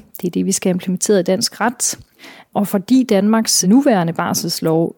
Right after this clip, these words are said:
ikke er i overensstemmelse med E U's orlovsdirektiv på det her område omkring øremærket orlov, jamen så har man, øh, fra den side vedtaget en ny barselslov her tredje marts tyve toogtyve,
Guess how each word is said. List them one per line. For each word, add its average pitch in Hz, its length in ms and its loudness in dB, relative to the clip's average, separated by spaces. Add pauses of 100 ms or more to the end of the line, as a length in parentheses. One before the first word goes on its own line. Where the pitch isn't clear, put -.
(140)
ikke 262 340 4
er 175 120 2
i 160 140 2
overensstemmelse 165 680 -2
med - 80 -4
E 170 140 -2
U's - 160 -6
orlovsdirektiv 170 880 -2 (220)
på 214 160 2
det 208 140 0
her 180 100 2
område 170 280 -2
omkring 170 360 -4
øremærket 180 540 -2
orlov, 170 560 0 (460)
jamen 202 280 4
så 202 220 2
har 208 300 0
man, 165 320 0
øh, 160 420 0
fra - 120 -2
den 185 240 -2
side 185 380 2
vedtaget 190 360 0
en 175 60 0
ny 196 120 2
barselslov - 680 -6
her 185 140 -2
tredje 175 320 -2
marts 170 580 -4 (140)
tyve - 160 -4
toogtyve, 214 720 0